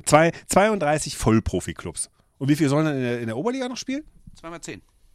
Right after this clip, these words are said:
Speaker 1: Ja, das sind zwanzig. Das heißt, du hast zweiundfünfzig Clubs, die sich in irgendeiner Weise mit Profi-Eishockey beschäftigen. Gut.
Speaker 2: Absolut. Und siebzehn Ausländer erlaubt pro Mannschaft. <laughs>
Speaker 1: Ja, ich wollte mal fragen, wie viele semiprofessionelle Clubs haben wir ak-, also wie viele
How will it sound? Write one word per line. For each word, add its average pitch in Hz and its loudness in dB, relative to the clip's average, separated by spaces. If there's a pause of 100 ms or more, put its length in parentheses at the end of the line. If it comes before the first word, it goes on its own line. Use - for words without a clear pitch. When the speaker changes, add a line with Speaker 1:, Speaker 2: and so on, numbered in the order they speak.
(580)
Speaker 1:
Ja, 123 -4
das 127 -4
sind 160 -2
zwanzig. 190 -2
Das 117 -4
heißt, 165 -2
du 165 0
hast - -10
zweiundfünfzig 233 -4
Clubs, - 2
die 151 -10
sich 139 -10
in - -18
irgendeiner 208 0
Weise 185 0
mit 165 -4
Profi-Eishockey 98 -4
beschäftigen. 101 -6 (760)
Gut. 330 -6 (640)
Speaker 2:
Absolut. - -18 (220)
Und 139 -4
siebzehn 110 -6
Ausländer 95 -6
erlaubt 80 -12
pro 90 -14
Mannschaft. 82 -12 (200)
<laughs> - -14 (160)
Speaker 1:
Ja, - 6
ich - -4
wollte 247 -4
mal 208 -2
fragen, 185 -4
wie 170 -2
viele 196 -4
semiprofessionelle 185 -6
Clubs - -6
haben 160 -4
wir 151 -2
ak-, 127 -6
also 127 -2
wie 175 2
viele 190 -2